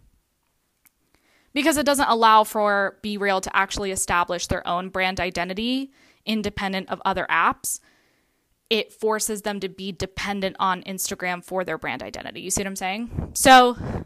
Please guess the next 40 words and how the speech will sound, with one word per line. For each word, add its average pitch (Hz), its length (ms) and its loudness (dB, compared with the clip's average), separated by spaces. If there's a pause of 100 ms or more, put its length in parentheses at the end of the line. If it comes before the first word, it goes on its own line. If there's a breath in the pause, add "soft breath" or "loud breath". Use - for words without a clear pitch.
(340 loud breath)
that's 330 220 8
an 285 100 -2
issue 233 240 -4
too. - 140 -10 (760 loud breath)
The 339 140 8
other 440 180 6
thing 277 360 4
is 233 220 -2
that, 226 520 8 (1160 loud breath)
that 240 200 4
I 254 140 10
don't 269 360 2
think, 233 400 -6
this 214 360 -6
is 269 160 -6 (240)
mainly 202 640 -4
why 226 280 2
I 226 120 -2
don't 226 280 -2
think 233 180 -6
what 220 240 -2
BeReal 226 360 -2
will 214 120 -4
have 220 200 -2
a 214 40 0
lot 214 180 0
of 214 80 -12
longevity, 214 480 -4
aside 190 260 -2
from 202 100 -12
the 202 60 -10
fact 185 220 -8
that 185 80 -12
they're, 185 140 -6
like, 175 160 -10
relying 185 380 -4
on 180 80 -8
Instagram 196 500 -8
to 196 100 -10
do 175 340 -12